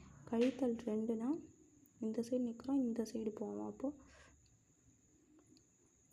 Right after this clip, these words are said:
இது கழித்தல் ரெண்டு.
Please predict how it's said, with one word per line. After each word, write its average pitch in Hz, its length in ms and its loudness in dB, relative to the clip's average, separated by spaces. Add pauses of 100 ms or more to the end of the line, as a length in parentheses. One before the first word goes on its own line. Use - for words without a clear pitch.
(1300)
இது 262 280 2
கழித்தல் 240 640 -2 (300)
ரெண்டு. 208 440 -2